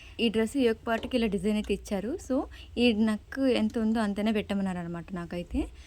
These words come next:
So నేను అలాగే స్టిచ్ చేసేసాను, అలాగే కట్ చేసి ఫైనల్‌గా అయితే ఇలా వచ్చిందనమాట. ఎల్బో హైట్స్ అయితే పెట్టమన్నారు సింపుల్‌గానే.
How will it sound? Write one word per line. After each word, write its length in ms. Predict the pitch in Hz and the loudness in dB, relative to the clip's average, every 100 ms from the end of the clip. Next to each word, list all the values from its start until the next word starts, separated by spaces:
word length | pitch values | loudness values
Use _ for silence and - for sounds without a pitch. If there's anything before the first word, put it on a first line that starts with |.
| - | -16
So 100 | - 262 | 2 4
నేను 240 | 247 220 | 6 4
అలాగే 260 | 202 202 226 | 2 0 0
స్టిచ్ 240 | 220 208 | 0 2
చేసేసాను, 560 | 214 208 202 185 180 196 | 2 2 0 -2 -4 -4
అలాగే 260 | 185 190 | -4 -4
కట్ 200 | 185 170 - | -4 -6 -2
చేసి 340 | 175 170 285 415 - - - | -4 -2 -2 -2 -4 -12 4
ఫైనల్‌గా 420 | 226 220 233 226 | 6 8 6 4
అయితే 180 | 220 240 | 2 2
ఇలా 180 | 214 196 | 2 0
వచ్చిందనమాట. 720 | 180 - 226 202 175 170 170 247 | -4 -4 -2 -2 -2 -6 -8 -4
ఎల్బో 260 | 220 180 214 | -4 -2 0
హైట్స్ 260 | 202 202 | 0 0
అయితే 180 | 202 226 | -8 -4
పెట్టమన్నారు 520 | 214 185 190 180 180 | -6 -4 -4 -4 -6
సింపుల్‌గానే. 640 | - 180 185 180 175 196 | -6 -6 -4 -4 -4 -2